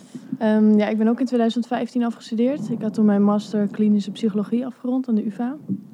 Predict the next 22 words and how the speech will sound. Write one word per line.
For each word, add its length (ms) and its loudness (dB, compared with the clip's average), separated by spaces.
Eh, 300 -4
ik 100 -6
wist 140 0
toen 100 -4
eigenlijk 300 -2
wel 160 2
dat 40 0
ik 100 -2
geen 280 2
therapeut 580 0
meer, 360 0
eh, 180 -4
wilde 260 -2
worden, 380 -2
maar 240 -2
niet 180 0
zo 100 -14
goed 100 -10
wat 100 -4
ik 80 -6
wel 220 -4
wilde. 340 -4